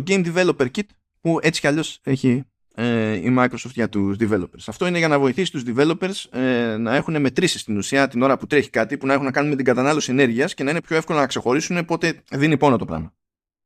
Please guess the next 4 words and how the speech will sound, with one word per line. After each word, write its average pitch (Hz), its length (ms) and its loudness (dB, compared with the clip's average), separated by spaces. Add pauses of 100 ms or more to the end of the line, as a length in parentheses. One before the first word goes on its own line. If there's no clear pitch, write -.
(1000)
Ε, 127 320 2
επίσης, 139 720 -2
ε, 120 540 2
ε, 104 280 -6